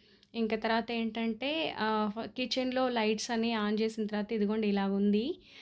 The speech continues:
నైట్ అంతా క్లీన్ చేశాను కదా, మంచిగా అనిపించింది అనమాట ఫ్రెష్గా. ఇక్కడ ఏంటంటే, నేను మేతి వాటర్ నానబెట్టుకున్నాను నైట్, వాటిని నేను ఇక్కడ పరిగడుపున తీసుకుంటున్నా. మీకు తెలుసు కదా, నేను మేతి వాటర్ కానీ, జీరా వాటర్ కానీ తప్పకుండా తీసుకుంటూ ఉంటా.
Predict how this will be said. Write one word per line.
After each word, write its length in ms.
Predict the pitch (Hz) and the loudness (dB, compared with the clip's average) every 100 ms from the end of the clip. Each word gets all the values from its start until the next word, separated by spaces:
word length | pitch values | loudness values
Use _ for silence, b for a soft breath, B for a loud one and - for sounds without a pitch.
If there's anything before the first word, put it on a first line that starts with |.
| B B | B B
నైట్ 280 | 240 233 247 | 2 2 2
అంతా 200 | 247 240 | -4 -6
క్లీన్ 320 | 247 233 233 | -4 0 2
చేశాను 340 | 247 254 247 | 2 -2 -4
కదా, 280 | 240 226 339 - | -2 0 -2 -4
మంచిగా 480 | 214 214 233 254 247 | -4 -2 -2 -2 -2
అనిపించింది 520 | 214 208 214 226 220 | -2 -2 -4 -2 -2
అనమాట 440 | 208 208 208 202 214 | 0 0 0 -2 -4
ఫ్రెష్గా. 640 | 208 214 - 220 208 277 427 B B B B B B | -6 -8 -6 -2 -2 -2 -8 B B B B B B
ఇక్కడ 240 | 226 240 | -2 2
ఏంటంటే, 580 | 240 247 254 247 233 403 | 2 2 -2 -4 0 2
నేను 240 | 349 254 240 | 2 2 0
మేతి 360 | 226 226 254 | 2 2 2
వాటర్ 320 | 254 220 202 208 | 0 0 0 0
నానబెట్టుకున్నాను 720 | 208 208 220 - 208 196 196 | 2 2 0 -2 0 2 2
నైట్, 340 | 190 190 233 311 302 | 2 0 -2 -4 -2
వాటిని 420 | 233 214 220 220 | -2 0 -2 0
నేను 160 | 214 | 0
ఇక్కడ 220 | 208 208 254 | 0 -2 -6
పరిగడుపున 520 | 240 208 202 202 214 | -4 -2 0 0 0
తీసుకుంటున్నా. 840 | 202 190 - 196 190 190 202 339 - B B B B | 0 -2 -4 -6 -4 -4 -4 -6 -12 B B B B
మీకు 200 | 254 247 | -4 -2
తెలుసు 320 | 247 233 247 | -2 0 -2
కదా, 260 | 254 233 320 | -2 0 2
నేను 260 | 370 240 | 2 2
మేతి 460 | 226 214 214 214 226 | 2 2 2 2 0
వాటర్ 360 | 208 196 196 196 | 0 0 -2 0
కానీ, 320 | 196 196 196 | 2 2 2
జీరా 320 | 220 220 220 | 2 2 2
వాటర్ 280 | 208 196 196 | 0 0 -2
కానీ 240 | 196 196 | 0 -2
తప్పకుండా 580 | 196 196 - 220 220 214 | -2 -8 -12 -8 -4 0
తీసుకుంటూ 540 | 208 202 - 208 208 | 0 -2 -2 -4 -2
ఉంటా. 420 | 202 190 185 254 | -2 -2 -4 -8